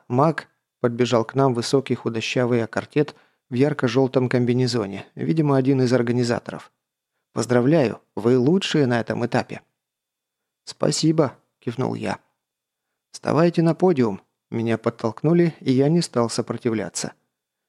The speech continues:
Минута славы продолжается и даже слегка затянулась. Наверное, впервые за все эти кажущиеся бесконечностью дни я отвлёкся. По-настоящему, пусть и ненадолго. Алвы,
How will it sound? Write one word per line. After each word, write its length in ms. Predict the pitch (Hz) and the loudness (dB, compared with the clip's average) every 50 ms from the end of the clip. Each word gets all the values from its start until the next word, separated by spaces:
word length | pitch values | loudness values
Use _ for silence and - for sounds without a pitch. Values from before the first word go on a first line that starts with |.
| _ - | _ -6
Минута 400 | - 113 110 131 165 185 - 196 | -2 0 2 2 2 2 2 0
славы 480 | 180 - - 131 131 143 165 170 180 175 | 0 0 0 2 2 4 4 2 2 0
продолжается 960 | 170 - 147 139 127 123 117 107 107 127 151 165 160 131 - - - - - - _ - | 0 0 0 2 2 2 0 0 -2 -2 0 0 0 -2 -4 -6 -8 -8 -8 -10 _ -10
и 80 | - | -8
даже 320 | 101 101 104 104 107 110 110 | -4 0 0 0 0 0 -4
слегка 460 | - - 110 101 - - - - 113 | -4 -4 -6 -8 -6 -4 0 0 0
затянулась. 720 | 113 117 110 - 110 110 110 123 127 117 98 - - - - _ _ _ _ _ _ _ _ _ _ _ _ _ _ _ _ _ _ _ _ _ _ _ _ _ _ _ _ _ _ _ _ | 0 0 -2 -2 -4 -2 0 0 0 0 0 -2 -6 -8 -10 _ _ _ _ _ _ _ _ _ _ _ _ _ _ _ _ _ _ _ _ _ _ _ _ _ _ _ _ _ _ _ _
Наверное, 480 | - 131 139 156 202 202 190 190 185 180 | 0 2 4 4 4 2 4 2 2 2
впервые 600 | 165 - - 165 165 175 175 190 196 165 127 120 | 0 0 -2 0 2 2 2 4 2 4 2 2
за 160 | 110 113 104 | 2 0 -2
все 260 | 98 - - 151 151 143 | -2 0 0 2 2 2
эти 180 | 127 - 135 | 2 0 -2
кажущиеся 760 | 123 - 139 139 131 127 127 123 - - 123 117 - - 123 | 0 2 0 0 0 0 -4 -4 -2 -2 -2 0 0 0 0
бесконечностью 920 | 117 120 123 - - - 117 120 123 123 - - 117 110 - - - 110 | 0 0 -2 -4 -2 -2 0 2 0 0 0 -2 -6 -6 -6 -6 -6 -6
дни 320 | 104 113 139 156 165 160 - - - - | -4 0 2 2 2 2 -2 -4 -12 -8
я 260 | 117 110 120 117 117 | -4 0 0 2 0
отвлёкся. 640 | 117 - - 117 107 98 92 - - - - 110 - _ _ _ _ _ _ _ _ - | 0 -2 -2 0 0 0 -2 -2 -6 -8 -8 -8 -12 _ _ _ _ _ _ _ _ -2
По-настоящему, 1000 | - 139 156 160 151 - - 160 170 165 139 110 - - - 104 92 87 90 - _ _ _ _ _ | 0 0 0 0 -2 0 0 2 2 2 2 0 -2 -6 -8 -8 -8 -8 -10 -12 _ _ _ _ _
пусть 340 | - 175 190 196 - - - | -2 0 0 0 -2 -4 -2
и 100 | - 160 | 0 0
ненадолго. 720 | 156 147 147 139 139 131 113 117 101 90 92 - 76 - _ _ _ _ _ _ _ _ _ _ _ _ _ _ _ _ _ _ _ - | 2 4 4 4 2 2 2 0 0 0 -2 -8 -12 -14 _ _ _ _ _ _ _ _ _ _ _ _ _ _ _ _ _ _ _ -2
Алвы, 500 | 139 143 160 160 160 156 151 156 156 139 | 2 2 4 4 4 4 2 2 0 0